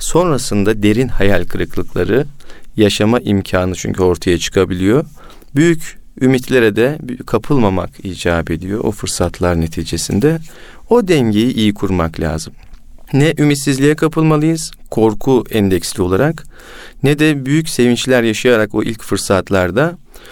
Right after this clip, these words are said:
büyük bir ümide kapılmalıyız. Oradaki o dengeyi iyi tutturmak lazım. Bunun için iç sesimize, kendimizi muhasebe ettiğimiz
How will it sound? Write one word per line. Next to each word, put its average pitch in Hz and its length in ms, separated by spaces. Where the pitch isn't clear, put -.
büyük 135 260
bir 143 200
ümide 107 480
kapılmalıyız. 87 800
Oradaki 143 380
o 117 180
dengeyi 101 600
iyi 104 200
tutturmak 87 580
lazım. 78 360
Bunun 214 160
için 143 300
iç 135 180
sesimize, 85 560
kendimizi 139 520
muhasebe 110 640
ettiğimiz 85 720